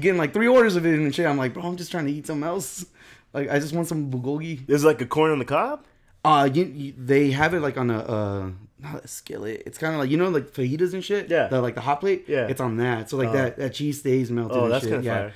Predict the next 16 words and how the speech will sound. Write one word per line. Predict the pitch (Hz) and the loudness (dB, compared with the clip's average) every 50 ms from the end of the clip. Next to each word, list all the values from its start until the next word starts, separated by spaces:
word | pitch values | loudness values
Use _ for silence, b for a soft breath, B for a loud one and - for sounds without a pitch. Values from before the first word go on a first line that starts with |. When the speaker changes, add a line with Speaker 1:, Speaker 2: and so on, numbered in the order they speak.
| _ | _
Speaker 1:
stays | - - 139 123 113 113 | -6 -2 0 0 0 2
warm | 131 131 123 117 | 0 2 2 0
the | 107 | 0
whole | 113 117 110 | -2 -6 -6
time. | - 127 120 120 | -4 -4 -2 -2
It's | 170 202 | -2 -4
good. | 151 139 160 196 170 139 123 110 b b b b b b b | -2 -2 2 4 4 4 4 0 b b b b b b b
It's | - 127 110 | -4 -4 0
just, | 110 120 113 104 - - - _ _ _ _ _ _ _ _ _ _ _ _ _ _ _ _ _ _ _ _ _ _ | 0 0 0 -2 -6 -12 -14 _ _ _ _ _ _ _ _ _ _ _ _ _ _ _ _ _ _ _ _ _ _
fuck. | _ 127 147 139 120 - - - - b b b b b _ _ _ _ _ | _ 2 2 2 2 -2 -12 -20 -20 b b b b b _ _ _ _ _
I | - | -6
can't | - 135 131 127 | -2 0 2 2
do | 135 135 | 4 4
that | 127 123 | 4 2
many | 123 120 120 | 2 2 2
orders. | 120 143 160 156 156 139 151 139 127 - - | 2 0 0 -2 -2 -4 -4 -8 -10 -12 -14